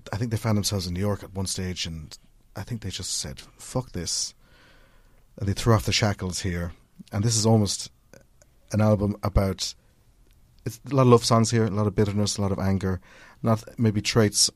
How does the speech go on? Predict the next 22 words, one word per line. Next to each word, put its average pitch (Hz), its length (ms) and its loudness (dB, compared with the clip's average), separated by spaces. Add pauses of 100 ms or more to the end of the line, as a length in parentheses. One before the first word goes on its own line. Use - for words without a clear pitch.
or 98 100 -2
adjectives 101 460 -2
you'd 101 160 -2
associate 104 480 0
with 87 80 -8
the - 40 -8
Franco 90 280 -4
Walters. 85 320 -4
When 101 60 2
you 95 40 -2
say 110 160 0
Franco 98 300 -4
Walters, 90 480 -6 (360)
you're 87 60 -8
supposed - 220 -6
to 95 60 -4
have 80 60 -8
a - 40 -6
smile 95 220 0
on 92 60 2
your 82 120 0
face, - 460 -6